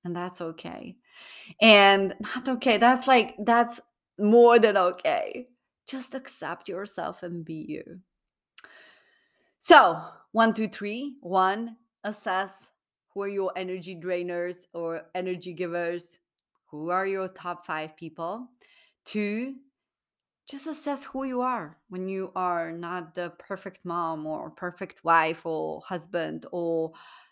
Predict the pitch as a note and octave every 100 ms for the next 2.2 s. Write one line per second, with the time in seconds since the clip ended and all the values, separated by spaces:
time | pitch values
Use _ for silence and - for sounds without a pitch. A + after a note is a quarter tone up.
0 | - F#3 F3 F#3 F3+ F#3 F3+ F3 E3+ -
1 | F3+ E3 - F3+ D#3 D#3 - B3+ A3+ A3
2 | F3 E3